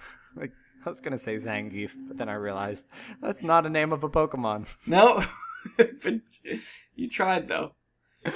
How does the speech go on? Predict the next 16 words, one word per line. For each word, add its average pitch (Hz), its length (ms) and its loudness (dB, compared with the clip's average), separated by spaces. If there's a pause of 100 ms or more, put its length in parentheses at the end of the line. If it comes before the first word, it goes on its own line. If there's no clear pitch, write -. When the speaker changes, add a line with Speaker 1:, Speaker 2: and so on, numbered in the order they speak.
(220)
Speaker 1:
All 220 120 12
right, 180 220 12
let's 208 140 6
take 190 200 6
a 165 40 4
vote 151 220 6
on 127 140 4
this. - 380 -2
<laughs> 156 60 -10 (1600)
Um, 170 580 4 (260)
Kevin, 190 320 4
what 180 120 2
are 170 40 -2
you 160 80 -2
going 135 280 2
with? 110 140 -2